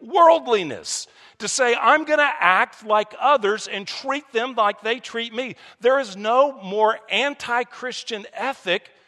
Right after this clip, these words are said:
than playing the same game as the world, whether you're on the right or the left. It does not matter.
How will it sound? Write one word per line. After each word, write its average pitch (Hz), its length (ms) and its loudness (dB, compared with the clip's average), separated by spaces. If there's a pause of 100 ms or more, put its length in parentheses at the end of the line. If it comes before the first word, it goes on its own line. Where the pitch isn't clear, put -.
(300)
than 185 180 -2
playing 214 520 -2
the 214 100 -6
same 180 360 -4
game 165 280 -4
as 151 140 -10
the 160 80 -12
world, 160 340 -2
whether 143 220 -4
you're 135 140 -6
on 120 100 -6
the 110 80 -10
right 185 420 4 (220)
or 147 180 -2
the 139 100 -6
left. 123 460 -2
It 139 240 -10
does 131 300 -2
not 113 240 -8
matter. 78 380 -16